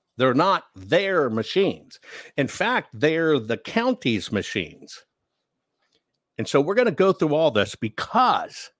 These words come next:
the amount of confusion and intentional rumor mill and confusion they do on this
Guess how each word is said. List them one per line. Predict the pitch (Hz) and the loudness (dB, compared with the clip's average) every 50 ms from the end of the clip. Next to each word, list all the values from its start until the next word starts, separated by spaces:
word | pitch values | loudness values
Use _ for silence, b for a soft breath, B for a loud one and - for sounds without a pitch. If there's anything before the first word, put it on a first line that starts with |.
| _ _ _ _ _ _ _ _ _ _ _ b b b b b b b b | _ _ _ _ _ _ _ _ _ _ _ b b b b b b b b
the | 131 160 165 | 2 2 2
amount | 151 160 190 233 262 | 2 0 0 0 0
of | 262 262 | 0 2
confusion | - 190 156 - 170 175 185 170 - 143 120 131 - - | 2 0 2 4 4 4 4 4 4 2 2 2 0 -2
and | 170 180 180 180 | 0 2 2 2
intentional | 170 160 160 139 _ - - 143 190 233 247 247 - - 254 254 247 247 240 220 185 | 2 0 0 -6 _ -2 0 2 4 4 2 2 2 0 0 2 4 4 4 4 4
rumor | 170 190 196 196 190 185 | 4 2 2 4 2 2
mill | 180 165 160 160 160 156 | 2 4 4 4 4 2
and | 143 127 | 0 0
confusion | - 143 131 120 - 147 147 151 139 123 - 117 104 95 | 0 -2 -2 0 0 0 2 2 2 0 0 -2 -2 0
they | 104 104 107 | 0 0 -2
do | 104 131 160 170 160 | 0 0 0 2 2
on | 135 104 95 | 2 2 2
this | 92 95 104 104 - - | 2 2 2 0 -2 -6